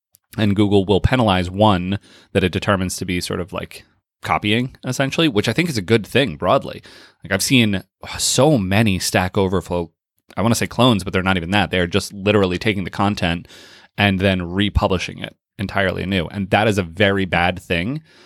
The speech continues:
that happens constantly and takes away from creators and whatnot. And so, in a way, Google's trying to do the right thing here, I think. But it leads to really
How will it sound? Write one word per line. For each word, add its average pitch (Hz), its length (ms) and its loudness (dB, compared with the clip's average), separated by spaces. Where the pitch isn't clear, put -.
that 90 140 0
happens 92 480 -2
constantly 101 880 -4
and 98 160 -8
takes 107 260 -2
away 98 200 4
from - 180 -4
creators 98 400 -2
and 92 100 -4
whatnot. 98 240 -6
And 98 100 -6
so, 95 380 4
in 98 80 -2
a 90 60 2
way, 147 300 0
Google's 175 280 0
trying 190 500 -4
to 143 120 -2
do 135 180 0
the 127 120 -4
right 123 260 0
thing 139 260 0
here, 104 320 -2
I 104 140 -6
think. 147 460 -4
But 127 580 2
it 117 180 0
leads 110 360 0
to 101 500 2
really 117 840 2